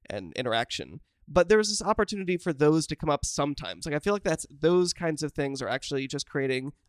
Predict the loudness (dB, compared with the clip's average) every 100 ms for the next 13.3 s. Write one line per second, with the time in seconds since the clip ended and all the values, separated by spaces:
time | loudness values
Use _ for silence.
0 | -2 0 4 6 6 2 -4 0 0 2
1 | 0 2 2 4 2 2 0 0 -4 -6
2 | -8 -6 -4 -4 -4 -2 0 0 -4 -10
3 | -6 -4 -4 -4 _ _ -2 -2 0 0
4 | 2 4 4 0 _ _ _ -4 -2 4
5 | 6 6 4 2 0 -2 -6 -4 0 2
6 | 2 0 2 4 2 0 2 4 2 0
7 | -4 -6 -4 -6 -4 -4 -4 -6 -10 -10
8 | -8 0 0 0 -6 -8 -8 -10 -6 -4
9 | -2 -2 -2 -6 -8 -6 -8 -10 -12 -12
10 | -12 -16 -18 _ -2 -2 0 0 0 2
11 | 2 2 0 -2 -4 -6 -6 -4 -4 -4
12 | -4 -4 -6 -10 -6 -6 -4 -6 -6 -8
13 | -8 -8